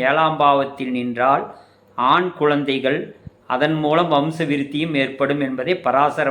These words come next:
முனிவர் கூறுகிறார். இந்த ஸ்லோகத்தில் ஏழாம் பாவத்தில் லக்னாதிபதி பலம் பெற்ற நிலையில் நிற்க வேண்டும் என்று முனிவர் கூறுகிறார். ஏழாம் பாவத்தில்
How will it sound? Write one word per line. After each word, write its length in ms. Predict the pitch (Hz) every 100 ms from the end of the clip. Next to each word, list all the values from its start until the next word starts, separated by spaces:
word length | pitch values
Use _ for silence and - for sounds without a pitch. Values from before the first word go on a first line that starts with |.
| 127
முனிவர் 360 | 127 123 160 165
கூறுகிறார். 480 | 123 117 110 110 - _ _ _ _ _ _ _ _ _ _ _ _ _ -
இந்த 160 | 156 165 170
ஸ்லோகத்தில் 680 | 147 156 180 175 170 180 170 135
ஏழாம் 320 | 156 175 165
பாவத்தில் 520 | 156 147 139 139 151 202 - - -
லக்னாதிபதி 640 | 135 135 170 175 170 165 175 170
பலம் 260 | 135 139 165
பெற்ற 260 | 165 160 165 156
நிலையில் 320 | 147 147 180
நிற்க 180 | 151 160 147
வேண்டும் 280 | 147 147 143
என்று 160 | 139 180 156
முனிவர் 340 | 143 143 131
கூறுகிறார். 460 | 127 123 120 110 110 - _ _ _ _ _ _ _ -
ஏழாம் 420 | 131 156 160 160
பாவத்தில் 420 | 151 147 147 151